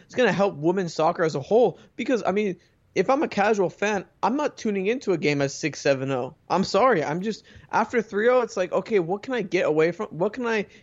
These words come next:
get from this tactically? It, it, it, if you watched, if you watched any of the group stage games or the game against Jamaica, the U S was on a whole nother level. Their movement,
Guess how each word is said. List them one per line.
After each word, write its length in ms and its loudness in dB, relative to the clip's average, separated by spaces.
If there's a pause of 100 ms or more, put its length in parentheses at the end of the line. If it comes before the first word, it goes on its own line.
(100)
get 260 0
from 220 -2
this 380 0
tactically? 760 -4 (380)
It, 240 0
it, 420 2
it, 680 -8
if 180 -4
you 60 0
watched, 500 2
if 180 -10
you 60 -2
watched 220 2
any 140 -2
of 60 2
the 60 2
group 260 -6
stage 260 2
games 480 -4 (260)
or 180 4
the 40 -2
game 160 2
against 220 -4
Jamaica, 400 -6 (320)
the 200 -6 (120)
U 200 2
S 140 4
was 140 -6
on 100 -6
a 60 -4
whole 200 2
nother 260 0
level. 340 2
Their 100 2
movement, 720 0